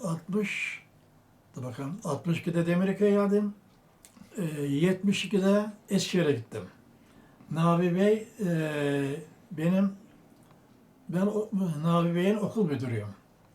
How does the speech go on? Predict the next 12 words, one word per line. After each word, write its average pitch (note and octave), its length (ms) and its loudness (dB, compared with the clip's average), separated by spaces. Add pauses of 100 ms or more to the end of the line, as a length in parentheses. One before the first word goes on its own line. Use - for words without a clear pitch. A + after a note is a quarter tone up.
(140)
Dördüncü D#3 420 -2
sınıftaydı B2 540 -6
o. G3 220 -6 (400)
Ama F#3+ 180 0
ben F3 160 0
okul, G3 360 -6
okul D#3+ 320 -4
müdürüyüm. C3+ 480 -4 (640)
Ee, F3+ 40 -8 (460)
Nabi F#3 360 2
Bey'i G#3 240 4
de G#3 200 0